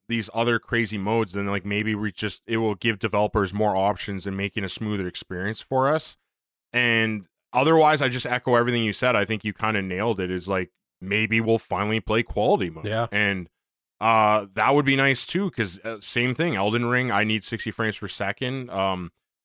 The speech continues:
Speaker 1: if there was a way that they could kinda, like, cheese it and make it seem like it's sixty frames, even though it's not, but it still looks better, that might be an option for me. Like, who knows? And same with Spider-Man. Like, I would like, you know,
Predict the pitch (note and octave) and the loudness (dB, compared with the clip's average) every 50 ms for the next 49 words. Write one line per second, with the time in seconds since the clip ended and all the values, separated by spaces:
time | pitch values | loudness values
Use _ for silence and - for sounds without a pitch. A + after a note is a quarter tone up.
0 | _ _ - A2 - B2+ B2 B2 A#2 - B2 G#2+ G2 G#2+ A2+ A#2+ A#2+ A2 G#2+ - | _ _ -12 -4 0 2 2 4 4 2 2 2 4 4 4 4 4 2 2 2
1 | A2 A2 - - A2+ F#2 - - - G2+ G2+ A2 A#2 A2 G#2 G2+ F#2+ - - _ | 0 -2 0 0 -4 -4 -4 -8 -4 -2 0 2 2 2 0 -2 -4 -4 -12 _
2 | _ _ _ _ _ _ _ _ _ _ - - - - C3 C3+ C#3 C#3+ A#2+ A#2+ | _ _ _ _ _ _ _ _ _ _ -8 -6 -6 -4 -4 -2 -2 -2 0 2
3 | B2+ A#2+ A#2 A2+ _ - A2 A2 A2 A2 A2 A2 G#2+ G2 - A2 G2+ F#2 - - | 2 2 2 0 _ -4 -2 -2 0 0 0 0 -2 -2 -2 -2 -4 -2 -4 -8
4 | - - C3+ C#3+ C#3 B2+ A#2 A2 - A2 - - - A2+ - - G#2+ F#2 - A2 | -6 -4 -2 0 0 0 0 0 -2 -4 -6 -6 -6 -6 -6 -8 -10 -8 -6 -4
5 | G#2+ G#2+ G#2+ G2 G#2 G#2+ G#2 G2+ G2 F#2+ - - G2+ G2+ G2+ G2 G2 - G#2 F#2 | -4 -2 -4 -4 -4 -4 -2 -2 -2 -4 -4 -4 -2 -2 0 -2 -2 -2 -6 -8
6 | F2+ - - A2 G#2 G2 - - - B2 B2+ C3 C3 B2+ B2+ B2 - _ _ _ | -8 -6 -4 -2 -2 -2 -4 -4 -2 0 0 2 2 2 2 0 -2 _ _ _
7 | _ _ _ _ _ _ _ _ _ _ _ _ - F#2 G#2 A2+ C3 C3+ C#3 E3 | _ _ _ _ _ _ _ _ _ _ _ _ -2 0 0 2 2 2 2 4
8 | F3+ F#3 G3+ A#3+ D4 - - - B2 G#2 - - G2+ F#2+ F#2 F#2 F#2+ G2 G2+ G#2 | 4 4 4 4 2 2 -2 -4 -4 -4 -4 -4 -4 -4 -4 -4 -2 -2 -2 -2
9 | - C#3+ E3 D#3+ F#3+ A3 G#3 G2 F2+ F2 - G#2+ A2 A2 A2 A2 A2 A2 A2 G#2 | 0 0 2 2 4 2 2 2 0 -4 -6 -4 -2 0 2 2 0 -2 -4 -4
10 | - - A#2 B2 C3+ C3 - - - - - A#2 C3+ D#3+ D3 A#2+ G2 G2 G2 G2+ | -2 -2 0 0 0 -2 -2 -4 -4 -2 2 2 4 4 4 2 2 2 2 2
11 | G#2 G#2 G#2+ A2 A#2 G#2+ G2 G#2 A2 A#2+ A2+ - _ _ _ _ _ _ _ _ | 2 2 2 2 2 2 2 2 2 0 0 -4 _ _ _ _ _ _ _ _
12 | _ _ - A#2+ A#2+ A2+ G#2+ G#2 G#2+ A2 A2 - | _ _ -2 0 2 2 2 2 0 0 -2 -6